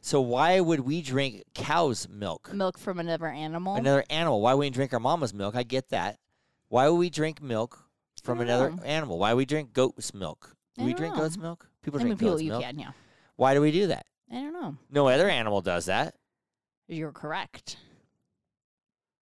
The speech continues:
Speaker 2: I'm not sure.
Speaker 1: A cow doesn't drink a goat's milk.
Speaker 2: No.
Speaker 1: I guess they don't have, they can't get to it unless they're
Speaker 2: I mean,
Speaker 1: sucking
Speaker 2: they
Speaker 1: on a
Speaker 2: c-,
Speaker 1: goat.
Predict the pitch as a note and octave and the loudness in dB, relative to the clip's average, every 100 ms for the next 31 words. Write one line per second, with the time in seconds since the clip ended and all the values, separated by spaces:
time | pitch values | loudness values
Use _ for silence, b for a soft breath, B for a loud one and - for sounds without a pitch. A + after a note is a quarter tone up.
0 | _ _ D4 D#4 F4 G#4+ E4+ F3+ A#2+ - | _ _ -14 -12 -10 -8 -8 -8 -6 -2
1 | F3+ F#3 D3+ C#3+ B2+ C3 A2+ A2+ C3+ A#2 | 4 4 4 2 0 -2 0 4 4 2
2 | G#2+ C3 D#3+ - - _ _ F#3+ E3+ E3 | -2 0 0 -4 -16 _ _ _ -20 -20
3 | E3+ D#3+ E3 F#3+ E3 D#3+ E3+ _ _ _ | -12 -10 -8 -8 -8 -10 -14 _ _ _
4 | _ D#2+ D#2+ F2+ E2 D#2 _ _ E2 - | _ -16 -12 -12 -12 -16 _ _ -18 -16
5 | C2+ D2+ G#2 - D2+ C#2+ D#2 - G#3+ G2 | -16 -8 -8 -8 -10 -10 -12 -8 -4 -4
6 | G2+ F2 D#2 E2+ A2 E2+ | -4 -8 -8 -4 -2 -4